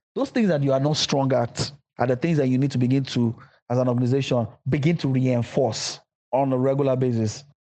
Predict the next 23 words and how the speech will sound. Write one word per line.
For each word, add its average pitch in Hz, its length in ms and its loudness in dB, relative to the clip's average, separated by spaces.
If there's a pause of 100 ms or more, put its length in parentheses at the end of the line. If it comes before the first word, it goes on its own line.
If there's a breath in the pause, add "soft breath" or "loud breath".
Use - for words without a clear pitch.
(180)
If, 226 180 0
for 165 120 0
example, 135 540 0 (240)
line 143 140 2
managers 135 280 2
are 120 100 2
not 127 280 0
good 139 180 0
at 117 140 0
giving 123 200 0
feedback, 120 540 -2 (240)
this 170 120 0
is 139 140 0
almost 131 320 0
like 120 160 2
the 120 140 0
right 123 420 -2
time 123 280 0
to 120 100 -6
begin 127 300 0
to 120 300 -2 (220 loud breath)
reinforce 123 540 -2
that. 117 360 -2